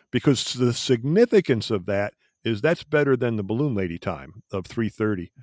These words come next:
So I know Joe's excited about that and proud of it, and I'm happy for him.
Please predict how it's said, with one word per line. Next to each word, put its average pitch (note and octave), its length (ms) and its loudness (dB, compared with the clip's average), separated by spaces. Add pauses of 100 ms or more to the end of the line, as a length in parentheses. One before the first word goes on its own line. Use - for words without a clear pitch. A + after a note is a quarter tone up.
(300)
So G2 160 -6 (100)
I G#2 100 -2
know D3 220 2
Joe's A#2 300 2
excited G2+ 400 -2
about F#2+ 260 -4
that G#2 220 -2
and F2+ 80 -14
proud G#2 280 0
of E2+ 120 -6
it, E2 120 -14 (460)
and F#2+ 240 -8
I'm G2+ 180 -4
happy G#2+ 380 -6
for G#2+ 460 -6
him. E2+ 220 -10